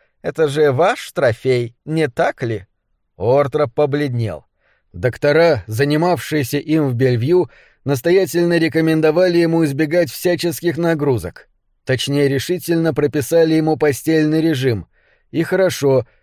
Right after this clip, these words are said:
иначе увесистый бюст Дарвина с каминной полки полетел бы кое-кому в голову.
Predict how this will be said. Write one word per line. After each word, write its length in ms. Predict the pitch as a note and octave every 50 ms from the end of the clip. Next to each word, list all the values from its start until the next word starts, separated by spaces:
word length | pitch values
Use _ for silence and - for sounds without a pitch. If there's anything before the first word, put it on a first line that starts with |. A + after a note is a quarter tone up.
| _ _ _
иначе 360 | - A2+ C3 C#3 C3+ - C#3+
увесистый 640 | D3 C#3+ C3+ D#3+ D#3+ C3+ A2 D3 C#3 - - D3 C#3
бюст 300 | B2 C#3+ D3 C#3 B2 A2
Дарвина 440 | D3 F3 F3+ E3 D3 D3 C#3 C3+ A#2+
с 80 | -
каминной 460 | - C#3 C3+ C3+ C3+ B2+ B2+ C3 B2+
полки 460 | A#2 - C3+ B2+ A#2+ A2+ A#2+ A#2+ B2 - _ _ _ _ _
полетел 520 | - E3+ F3+ F3+ F3+ D#3 - E3+ F#3 F3+ D#3+
бы 200 | D#3+ E3+ E3+ -
кое-кому 680 | - E3 F3+ E3+ E3 D3+ B2 D#3+ D#3 D#3 D#3+ D#3+ D#3
в 100 | C#3 C3+
голову. 500 | C3 C3 C3 A#2+ A2 G2 F2+ E2 E2+ D#2